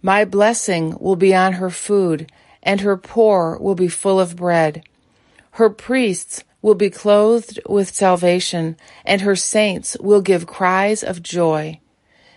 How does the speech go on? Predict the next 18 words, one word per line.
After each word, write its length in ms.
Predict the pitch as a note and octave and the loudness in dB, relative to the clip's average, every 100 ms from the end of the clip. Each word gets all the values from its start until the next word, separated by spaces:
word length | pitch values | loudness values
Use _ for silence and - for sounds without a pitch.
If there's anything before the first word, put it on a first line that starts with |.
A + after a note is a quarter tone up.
| _ | _
There 560 | E3+ F#3+ G#3+ F#3+ D3+ D#3+ _ _ - | -2 2 4 2 -2 -10 _ _ -2
I 120 | G#3+ | 2
will 160 | A#3+ A3 | 2 2
make 380 | G#3 A3+ A3+ | 2 0 -2
the 200 | G3 F3 F3+ | -4 -4 0
horn 300 | G3+ A3+ A3 | 2 2 0
of 200 | F3 - | -4 -2
David 400 | F#3+ G3 G#3 G3+ | 0 0 0 -6
fertile. 600 | - G3+ F#3 E3 E3 - _ _ _ _ - - | -4 -2 -2 -2 -6 -16 _ _ _ _ -10 -2
I 140 | G3+ A#3+ | 0 0
have 140 | G#3 | 0
made 340 | G#3+ G#3+ G3 F#3+ | 2 2 2 2
ready 300 | G#3+ G3+ F3 | 2 2 -2
a 100 | F#3 | -2
light 460 | F#3 G3+ E3 - - | 0 0 0 -4 -16
for 180 | - F#3 | -10 -6
my 200 | F3 E3 | -2 -4
king. 520 | - F#3+ E3+ D3+ E3 | -4 -4 -4 -4 -10